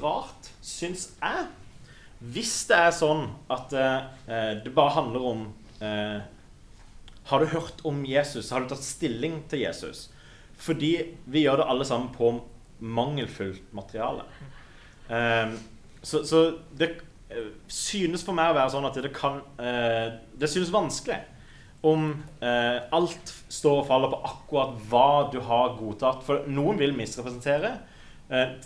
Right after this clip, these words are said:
når, til og med når du leser Bibelen, så vil du forstå feil. Eh, og hvis du avviser på bakgrunn av det, for eksempel, så er jo det litt rart. Og så er jeg ikke helt sikker på hvordan jeg løser dette her. <laughs> Eh, men, så, så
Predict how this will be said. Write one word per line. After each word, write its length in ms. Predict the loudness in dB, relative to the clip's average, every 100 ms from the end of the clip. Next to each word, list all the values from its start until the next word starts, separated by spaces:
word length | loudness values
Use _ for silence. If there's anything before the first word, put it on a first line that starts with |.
| 2
når, 240 | 4 4
til 120 | 2 4
og 40 |
med 100 | 2
når 140 | 2
du 80 | 2
leser 320 | 0 -2 -6
Bibelen, 240 | -4 -2 0
så 60 | -2
vil 80 |
du 60 | -2
forstå 560 | -4 -6 -4 -4 -4 -6
feil. 440 | -4 -2 -2 -6 -12 -20 -20 -20 -20 -20 -6 0
Eh, 80 |
og 120 | 2 2
hvis 280 | 0 0 0
du 260 | 0 0 2
avviser 440 | 4 4 2 -4
på 160 | -8 2
bakgrunn 580 | 4 4 -2 -8 -4 -2
av 100 | 0
det, 140 | -2 -2
for 100 | -8
eksempel, 340 | -4 -4 -6 -8 -18 -20 -20 -20 -20 -20 -16
så 580 | -10 -8 -6 -2 4 6
er 160 | 6
jo 80 | 6
det 440 | 2 -2 -4 -6 -8
litt 320 | -8 -8 -4
rart. 280 | -4 -4 -8
Og 100 | -6
så 120 | 0 2
er 100 | 2
jeg 80 |
ikke 160 | 0 2
helt 260 | 2 2 0
sikker 180 | 0
på 80 | 0
hvordan 200 | 2 4
jeg 100 | 4
løser 220 | 4 4
dette 160 | 2 2
her. 200 | -4 -12
<laughs> 300 | -12 -12 -12 -18 -20 -20 -14 2
Eh, 560 | 6 8 8 8 6 4
men, 140 | 2 2 -2 -10 -16 -18 -20 0
så, 340 | 6 6 6
så 140 | 4